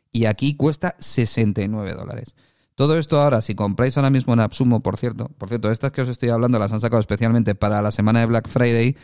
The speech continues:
y solamente están siete días, ¿vale? Que es la duración más o menos habitual, suele estar entre, entre quince días, un mes.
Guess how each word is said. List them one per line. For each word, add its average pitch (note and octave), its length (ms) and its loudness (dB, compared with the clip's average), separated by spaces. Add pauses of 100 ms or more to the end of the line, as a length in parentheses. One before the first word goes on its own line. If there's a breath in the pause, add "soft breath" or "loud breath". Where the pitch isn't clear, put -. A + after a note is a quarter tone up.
(360 soft breath)
y G#2+ 120 0
solamente A2+ 460 2
están G#2+ 240 0
siete G2 300 -8
días, - 320 -14
¿vale? G#2 260 -2
Que G2 120 -4
es G2 140 -4
la G#2 160 2
duración G#2 580 0
más A2+ 220 2
o A2 40 0
menos G#2+ 180 2
habitual, A2 320 0
suele G#2+ 160 0
estar G#2+ 160 -2
entre, G#2+ 320 0 (280 loud breath)
entre G#2 300 -2
quince A2+ 360 0
días, A2+ 300 2
un G2 120 -4
mes. F#2+ 240 -8